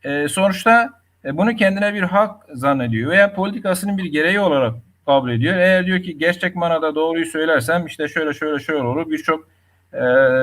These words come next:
şu-, şundan bundan falan mahrum kalacak. Mahrum kalmaması için yalanı göze alabiliyor. E, bu yalan devam ettiği müddetçe, e, maalesef bu durumdan kurtulamayız. E, bu, bu yalanın ortadan kalkması için de en önemli hususlardan bir tanesi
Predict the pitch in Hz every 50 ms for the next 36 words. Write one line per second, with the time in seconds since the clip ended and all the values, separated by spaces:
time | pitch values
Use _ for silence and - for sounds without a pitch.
0 | 127 123 123 120 - - 147 123 - 170 165 156 156 147 131 127 139 156 165 160
1 | - 143 165 180 180 160 143 156 165 165 147 - 110 107 113 117 165 190 196 -
2 | - - _ _ _ _ _ - 135 151 180 196 208 190 202 202 202 190 180 170
3 | 165 151 - 160 151 151 - 214 220 226 226 - - _ 113 131 151 170 180 196
4 | 214 202 180 170 165 165 196 196 180 175 165 151 131 117 123 156 196 214 214 -
5 | _ _ _ _ _ _ _ _ _ - 151 147 147 - 190 185 202 226 226 214
6 | 202 208 214 226 214 196 196 208 208 202 196 202 - 202 202 202 190 175 208 214
7 | 208 208 - 190 196 214 214 214 - _ _ _ _ _ _ _ 185 160 156 165
8 | 185 202 196 185 165 156 - 190 180 180 185 185 180 180 170 170 170 185 196 196
9 | 185 185 170 - 175 170 160 139 123 117 113 117 147 180 214 233 233 220 196 160
10 | 143 160 220 247 240 196 175 214 240 254 247 240 233 220 196 185 180 175 180 180
11 | 185 208 202 226 233 226 220 190 185 - 196 185 180 185 220 208 190 - 247 240
12 | 226 180 160 185 226 240 233 226 208 196 185 180 175 185 - 190 185 180 180 196
13 | 202 214 214 - 208 196 180 165 160 - 220 233 233 233